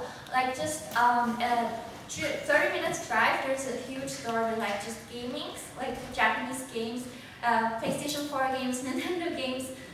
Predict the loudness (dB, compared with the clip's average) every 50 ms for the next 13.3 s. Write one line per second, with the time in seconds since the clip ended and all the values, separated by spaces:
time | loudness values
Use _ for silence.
0 | -12 -8 -6 -4 -4 0 2 4 4 4 4 2 0 0 2 2 4 4 2 2
1 | 0 -2 -2 -2 -4 -2 -2 0 0 0 0 0 -2 0 2 4 4 4 4 2
2 | -2 -6 -8 -10 -10 -8 -4 2 8 10 10 12 12 12 10 10 8 8 6 4
3 | 2 2 2 2 2 2 2 2 0 0 -2 -4 -4 -6 -8 -10 -12 -12 -8 -4
4 | 0 2 4 6 6 6 6 4 2 -2 -4 -8 -10 -12 -12 -14 -14 -16 -18 -18
5 | -20 -20 -18 -18 -18 -18 -18 -18 -18 -18 -18 -14 -12 -10 -4 -2 0 0 2 0
6 | 0 0 -2 -2 -2 -2 0 2 2 4 4 4 2 2 2 2 2 2 2 2
7 | 2 0 0 4 6 8 8 8 8 4 2 2 2 2 4 6 6 6 6 6
8 | 2 -2 -4 -4 -4 0 4 4 4 4 4 2 -2 -2 -2 -2 -2 -2 -2 -4
9 | -4 -4 -2 -2 -2 -2 -4 -6 -8 -12 -14 -12 -12 -10 -2 2 4 6 6 6
10 | 6 6 4 4 2 0 -2 -2 -2 0 0 2 2 2 0 0 -6 -8 -10 -12
11 | -12 -12 -14 -10 -2 2 6 8 8 8 8 6 2 2 0 -2 -2 4 6 6
12 | 6 6 6 6 8 8 8 8 6 2 2 2 0 -2 -2 -2 0 -2 -2 0
13 | 2 2 2 2 0 -2